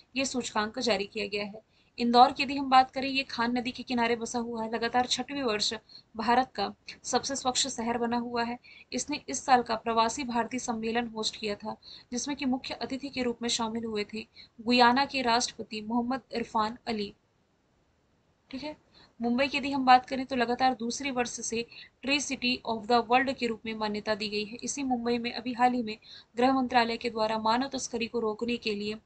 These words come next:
ऑपरेशन मुस्कान की शुरुआत की गई। दिल्ली है जो कि सीसीटीवी से निगरानी रखने के मामले में टॉप पर है। नई संसद भवन जिसका टेंडर तो मिला था टाटा ग्रुप को, इसके डिजाइनर का नाम एग्जाम का पार्ट बन रहा है, मैं बता देती हूँ, ये हो जाएंगे विमल पटेल।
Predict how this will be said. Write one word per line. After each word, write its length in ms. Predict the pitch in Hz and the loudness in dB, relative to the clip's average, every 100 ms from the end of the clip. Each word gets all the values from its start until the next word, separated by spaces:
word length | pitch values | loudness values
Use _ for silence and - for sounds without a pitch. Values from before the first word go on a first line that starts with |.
| - - - | -16 -16 -4
ऑपरेशन 440 | 233 233 254 285 254 | -2 2 2 2 0
मुस्कान 420 | 226 - 226 240 | -6 -2 0 0
की 120 | 254 | -4
शुरुआत 420 | - 226 208 214 | -4 -2 -2 -4
की 100 | 220 | -6
गई। 220 | 208 214 - _ _ - | -6 -8 -10 _ _ -8
दिल्ली 240 | 233 254 294 | -2 0 2
है 100 | 277 | 0
जो 100 | 269 | -4
कि 120 | 277 | -4
सीसीटीवी 580 | 247 233 277 262 240 240 | -4 -4 -4 -2 -2 -2
से 120 | 247 | -4
निगरानी 400 | 226 220 220 247 | -4 0 0 0
रखने 300 | 240 240 233 | -4 -6 -6
के 100 | 240 | -2
मामले 320 | 214 214 220 | -2 -4 -6
में 120 | 220 214 | -6 -4
टॉप 200 | 208 - | -4 -6
पर 120 | 220 | -8
है। 160 | 226 247 - - _ | -8 -12 -20 -20 _
नई 180 | 240 277 | 2 2
संसद 360 | 294 269 277 262 | 2 -2 -4 0
भवन 300 | 262 262 269 | 2 2 -2
जिसका 280 | 254 - | -6 -4
टेंडर 400 | 277 240 240 277 | -2 0 0 0
तो 100 | 277 | 0
मिला 220 | 262 254 254 | 2 2 2
था 100 | 262 | 2
टाटा 320 | 233 220 254 | 2 2 0
ग्रुप 200 | 240 226 - | -2 -6 -8
को, 120 | 240 | -8
इसके 200 | 240 262 | -6 -2
डिजाइनर 460 | 226 214 226 247 262 | -2 2 2 2 0
का 160 | 254 | 0
नाम 220 | 233 220 233 - - - | 0 0 -6 -16 -16 -8
एग्जाम 300 | 220 233 247 | 2 4 4
का 80 | 254 | 4
पार्ट 320 | 254 233 240 | 4 4 4
बन 200 | 214 233 | -2 -2
रहा 220 | 240 226 | -2 -4
है, 140 | 220 220 | -6 -6
मैं 100 | 226 | -8
बता 240 | 214 220 226 | -2 0 2
देती 280 | 233 247 | 0 -2
हूँ, 100 | 247 | -4
ये 120 | 240 247 | 0 0
हो 100 | 226 | 0
जाएंगे 400 | 208 208 208 220 - - _ 208 | -2 -4 -6 -12 -18 -20 _ -4
विमल 340 | 233 233 240 | -2 0 0
पटेल। 440 | 247 247 226 202 | -2 0 0 0